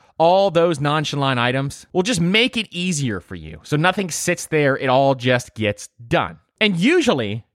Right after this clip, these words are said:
it always seems that one person within each couple has more interest in the finances than the other person. That's probably the best person to take over this job,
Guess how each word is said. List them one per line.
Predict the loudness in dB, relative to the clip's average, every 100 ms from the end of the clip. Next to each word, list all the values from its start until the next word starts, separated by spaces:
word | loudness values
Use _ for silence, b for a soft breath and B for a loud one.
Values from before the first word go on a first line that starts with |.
| _ _ _ _ _ _
it | -2
always | 0 0 0 -2
seems | -2 -2 -2
that | -2 -2
one | -2 -2
person | -2 -4 -2 -4 -6 -8 -12 _ -8
within | -4 -2
each | -2 -4
couple | -4 -2 -2
has | 0 2 2 0
more | 0 0 0
interest | -4 -6 -6 -4
in | -6
the | -2
finances | -2 -2 -4 -6 -10
than | -8
the | -6
other | -6 -6
person. | -6 -8 -10 -18 B -2
That's | 0 0
probably | 0 2 2
the |
best | 2 2 2
person | 0 2 -2
to |
take | 0 0 2
over | 2 2
this | -2 -2
job, | 0 0 -2